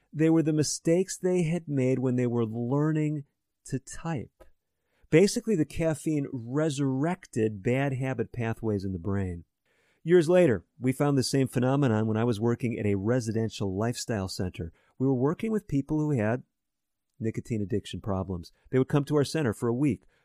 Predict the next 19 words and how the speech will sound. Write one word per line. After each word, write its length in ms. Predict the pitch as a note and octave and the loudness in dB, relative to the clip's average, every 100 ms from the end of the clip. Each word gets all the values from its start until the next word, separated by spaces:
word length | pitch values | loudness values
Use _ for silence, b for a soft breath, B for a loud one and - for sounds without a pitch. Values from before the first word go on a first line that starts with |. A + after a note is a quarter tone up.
| _ | _
for 140 | A#2+ | -4
a 140 | A#2+ A#2 | -2 0
residential 680 | A2+ C3+ C3+ C3+ G#2+ G2+ G2 | 2 0 2 -2 -2 -6 -2
live-in 360 | A#2+ B2+ A#2+ | 0 0 -2
program. 520 | A2 C3 C#3 A2 F2 - _ _ _ _ - | -2 -2 0 -2 -4 -10 _ _ _ _ -2
And 220 | B2+ C3+ | 0 2
we 180 | C#3+ C#3+ | 2 2
instructed 640 | C#3 - D#3+ F#3 A3+ D3+ | 0 0 0 0 -2 0
them 180 | C#3+ C#3 | 0 2
as 220 | B2 A2+ | 0 -4
part 460 | - - D#3 E3+ - | -6 -2 2 0 0
of 180 | C3 | -2
this 160 | A#2 B2+ | -2 -4
program 540 | - C#3+ C#3+ A#2+ A#2 A#2 | -4 -2 -2 -2 -2 -4
to 100 | A2+ | -6
leave 440 | A2 A#2 C3+ D#3 | -4 -2 0 0
off 380 | D3 A#2+ A#2 A2+ - | -2 0 0 -2 -4
all 200 | A2+ A2 | -2 -2
caffeine. 640 | - G2+ - G#2+ F2 F2 | -2 -4 -4 -4 -4 -8